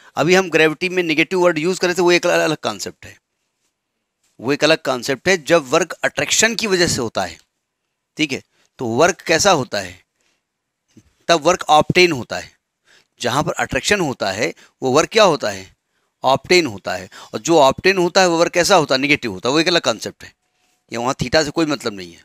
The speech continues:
होता है लेकिन वो अलग कॉन्सेप्ट है, ठीक है। जैसे मान लिया आप, आपको कहीं कानपुर जाना हो, पापा कहें साइकिल से चले जाओ, चले जाओगे? नहीं जाओगे। और कोई फ़ोन कर दे, <laughs> "जानू वहाँ जाओ <laughs> और साइकिल से जाओ तो ही हम मिलेंगे", अभी भाग जाओगे?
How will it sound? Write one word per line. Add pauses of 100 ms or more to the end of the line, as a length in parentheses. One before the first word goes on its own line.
(100)
होता
है
लेकिन
वो
अलग
कॉन्सेप्ट
है, (360)
ठीक
है। (300)
जैसे
मान
लिया
आप, (280)
आपको
कहीं (340)
कानपुर
जाना
हो,
पापा
कहें
साइकिल
से (960)
चले
जाओ, (360)
चले
जाओगे? (800)
नहीं
जाओगे। (220)
और
कोई
फ़ोन
कर
दे,
<laughs>
"जानू
वहाँ
जाओ (280)
<laughs>
और
साइकिल
से
जाओ
तो
ही
हम
मिलेंगे",
अभी
भाग
जाओगे?